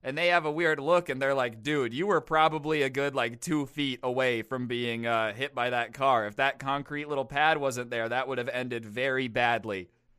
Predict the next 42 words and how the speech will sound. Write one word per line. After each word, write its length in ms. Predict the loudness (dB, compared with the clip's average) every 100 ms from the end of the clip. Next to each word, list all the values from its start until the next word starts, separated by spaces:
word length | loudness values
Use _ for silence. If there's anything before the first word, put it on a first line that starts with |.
| _
And 140 | -4
he 120 | 0 4
hadn't 260 | 4 4
really 220 | 2 0
thought 280 | 2 4 4
about 300 | 4 4 4
it 120 | 2
until 320 | -2 -2 0 4
that 240 | 4 4
moment, 400 | 2 2 2 0
but 140 | -2
when 140 | -2 -2
they 140 | -2
pointed 360 | -2 -4 -2 0
it 100 | 4
out 240 | 4 4
to 160 | 0 0
him, 120 | 0
he 120 | 0
was 180 | -2 0
like, 300 | 2 2 2
"Oh, 200 | 8 8
yeah, 440 | 8 4 8 8 8
yeah, 240 | 6 6
I 140 | 6
definitely 680 | 4 2 0 0 -4 -4 -4
came 260 | -4 -4 -2
a 60 | 0
little 240 | 0 0
bit 200 | -2 -6
closer 380 | -4 -4 -4 -4
than 140 | -2
I 140 | 0 2
ever 220 | 4 2
wanted 360 | 2 2 0
to, 160 | -4 -6
to 60 | -4
being, 360 | -2 -2 -2
uh, 220 | 0 0
sandwiched 560 | -2 -4 -2 -2 -2 -2
right 260 | -2 -2 -2
there." 300 | -4 -4